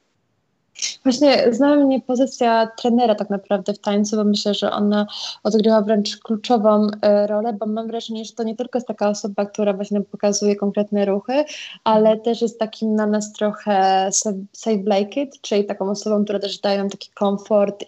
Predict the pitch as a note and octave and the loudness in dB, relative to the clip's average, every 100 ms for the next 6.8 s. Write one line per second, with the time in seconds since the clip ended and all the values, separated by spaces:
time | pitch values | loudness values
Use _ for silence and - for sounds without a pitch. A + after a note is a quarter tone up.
0 | - F#3+ G3 G3 - - G#3 F3+ G3+ G#3 | -6 -2 -2 -4 -16 -4 -2 0 0 0
1 | G#3+ G#3 G3+ G3+ G3+ G3 G3 F#3+ - F#3+ | 2 2 2 0 0 -2 -4 -6 -4 -4
2 | G3 - G3+ G3+ G#3 G3+ G3+ G#3 A3 G3+ | -4 -6 -10 -2 0 0 -2 -4 -4 -2
3 | G#3 - B3+ D4 - - - G3 G#3 G#3 | -4 -4 -6 -6 -10 -20 -4 0 4 2
4 | G3+ - - A#3+ F#3+ - F#3 F3+ F#3 - | 0 -4 -4 -4 -6 -6 -6 -4 -6 -6
5 | - F#3 F3+ - _ - - F#3 F3+ F3 | -8 -6 -8 -12 _ -8 0 2 2 2
6 | G3 F#3 G3 - G#3 - D4 | 0 0 0 -2 -8 -4 -2